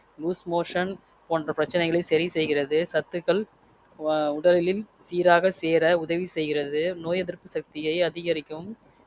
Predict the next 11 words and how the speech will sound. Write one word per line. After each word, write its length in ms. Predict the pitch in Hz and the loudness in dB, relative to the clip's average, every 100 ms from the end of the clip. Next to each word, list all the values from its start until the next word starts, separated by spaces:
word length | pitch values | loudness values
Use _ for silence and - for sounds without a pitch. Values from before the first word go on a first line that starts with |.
| _ | _
பெரும் 240 | 160 170 | 0 0
துணை 260 | 175 165 175 | -4 -4 -4
புரிகிறது. 600 | 165 165 156 147 151 165 | -2 -2 0 0 0 0
இயற்கையான 520 | 160 160 - 175 180 | 0 -2 0 -2 4
ஆன்டி 360 | 156 160 165 160 | 2 2 -2 -2
ஆக்சிடென்ட் 380 | 156 - 156 170 | -2 -4 -10 -6
நிறைந்துள்ளதாய் 720 | 151 170 165 151 147 147 165 | -6 -4 -6 -2 0 2 0
உடலை 360 | 160 175 175 - _ _ _ | 0 2 2 -2 _ _ _
தொற்று 240 | - 160 196 | -8 -6 0
நோயிலிருந்து 400 | 185 165 160 175 | 4 4 2 2
பாதுகாக்கிறது. 840 | 160 165 165 165 - 151 143 147 | 4 4 4 2 2 -4 -2 -4